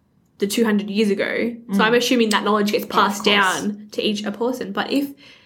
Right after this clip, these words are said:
Speaker 1: Sabriel's father had just died,
Speaker 2: Mm.
Speaker 1: she wouldn't have known. He would have just been stuck on the front of that ship forever.
Speaker 2: I guess maybe in his mind, you know, she was only just coming of age, so he
Speaker 1: Mm.
Speaker 2: wouldn't have given her all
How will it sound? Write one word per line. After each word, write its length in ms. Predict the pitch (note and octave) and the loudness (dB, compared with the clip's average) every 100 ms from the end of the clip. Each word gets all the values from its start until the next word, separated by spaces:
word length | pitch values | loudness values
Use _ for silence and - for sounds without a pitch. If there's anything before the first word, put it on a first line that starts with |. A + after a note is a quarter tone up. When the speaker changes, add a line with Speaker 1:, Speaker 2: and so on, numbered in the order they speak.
| _ _ _ _ | _ _ _ _
Speaker 1:
Sabriel's 460 | - D4+ D4 B3+ A#3 | -2 2 4 2 2
father 540 | A#3+ B3+ A3+ F#3+ G3+ - - | 2 2 2 -2 -4 -10 -8
had 180 | - G#3+ | -2 0
just 200 | G#3+ G3 | 0 0
died, 580 | G3+ A3 C3+ B2+ G#3 A#3 - | 2 4 2 0 -4 -8 -8
Speaker 2:
Mm. 160 | G3+ G3 | -8 0
Speaker 1:
she 120 | A4+ | 2
wouldn't 200 | A#4 E4+ | 2 2
have 80 | B3 | 0
known. 440 | A3+ D4+ E4+ E4+ - _ | 2 0 -2 -6 -12 _
He 140 | E4 | -2
would 100 | F4 | 0
have 100 | D#4 | 0
just 160 | D4 C#4+ | 0 -2
been 120 | C4+ | -2
stuck 220 | C#4 C4+ | 0 0
on 80 | C4 | 0
the 60 | B3+ | 0
front 160 | C4 | 0
of 40 | B3+ | 0
that 140 | A#3 | 0
ship 180 | D4+ C#4 | -2 0
forever. 420 | G3 F3+ E3 G3+ - - | 0 2 -2 -4 -8 -8
Speaker 2:
I 60 | G3+ | -4
guess 220 | A#3 B3+ | -2 0
maybe 240 | D4 A3+ F3+ | 2 2 2
in 100 | F3 | 2
his 280 | G3 G3+ | 2 2
mind, 440 | F3+ E3 D#3+ D#3+ F#3+ | 0 0 -2 -2 -2
you 60 | |
know, 340 | E3+ D#3+ D#3+ D#3+ - _ - | -2 -4 -6 -10 -16 _ -2
she 140 | - | 0
was 120 | F#3+ E3+ | 2 0
only 220 | F3 E3+ | 0 -4
just 600 | D#3+ - G3 - - - | 0 0 2 0 -2 -2
coming 320 | - F#3 F3+ | -2 -2 -2
of 80 | - | -4
age, 400 | - A3 F4+ E4 - | -4 -2 -2 -2 2
so 140 | A#3 | 4
he 80 | G#3+ | 4
Speaker 1:
Mm. 80 | G3+ | 4
Speaker 2:
wouldn't 180 | F3+ F3 | 2 0
have 240 | E3 - | -4 -4
given 240 | - E3 E3 | -4 -4 -6
her 200 | D#3+ D#3 | -6 -6
all 380 | D#3+ D#3+ E3 | -6 -6 -10